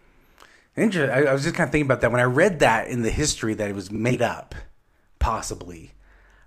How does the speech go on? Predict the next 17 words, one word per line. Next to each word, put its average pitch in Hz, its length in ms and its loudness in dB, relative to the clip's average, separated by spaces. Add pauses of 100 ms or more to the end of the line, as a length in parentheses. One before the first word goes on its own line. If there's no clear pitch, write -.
(280)
then, 120 640 -4
then 120 260 -2
all 127 100 0
of 117 80 0
a 117 60 -2
sudden 113 160 0
stories 113 420 -4
start 110 240 -2
appearing 110 580 -2
and 107 120 -8
they 104 100 -2
start 107 220 -4
seeing 135 480 -2
something 101 340 -4
similar 95 380 -8
to - 140 -10
this. 92 400 -12